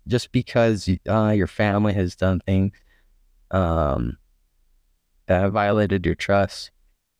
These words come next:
says, "Please remember that God's pattern for families begins again with you." Uh, I come from a, a parenting background.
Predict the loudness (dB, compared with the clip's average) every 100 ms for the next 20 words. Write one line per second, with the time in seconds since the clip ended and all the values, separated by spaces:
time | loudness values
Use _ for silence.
0 | _ -6 -6 -2 0 2 0 2 2 0
1 | 0 0 0 -2 -6 -4 -2 -2 -4 -4
2 | -2 0 0 0 0 -2 0 0 0 -2
3 | -4 -4 -2 0 2 2 0 _ -4 -4
4 | 0 0 0 -2 _ _ _ _ _ _
5 | _ -2 0 2 2 0 0 -2 0 2
6 | 2 0 _ -2 0 0 -2 -4 _ -6
7 | -2 -2 0 0 0 0 -2 -6 _ _
8 | _ _ _ _ _ _ -4 -2 -2 -4
9 | -2 2 2 2 2 -2